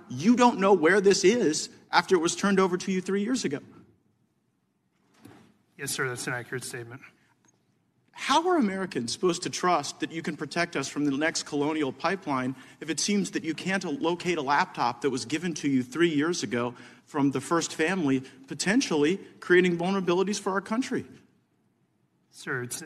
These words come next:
Speaker 2: it's not in the purview of my investigative responsibilities.
Speaker 1: D-, but, but that is shocking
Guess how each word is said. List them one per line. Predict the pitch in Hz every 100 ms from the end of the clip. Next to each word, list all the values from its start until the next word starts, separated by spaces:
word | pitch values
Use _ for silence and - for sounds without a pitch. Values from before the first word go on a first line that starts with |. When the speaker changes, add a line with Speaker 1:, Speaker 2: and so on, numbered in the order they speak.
| 160
Speaker 2:
it's | 147 143
not | 135 135 139 143
in | 139
the | 127
purview | - 131 123 123
of | 123
my | 120
investigative | 120 120 117 - 127 117 120
responsibilities. | 117 - 123 117 - 123 117 117 - - _
Speaker 1:
D-, | - - -
but, | 143 180 208
but | 202
that | 226 254
is | 214
shocking | - - 214 240 - 147 -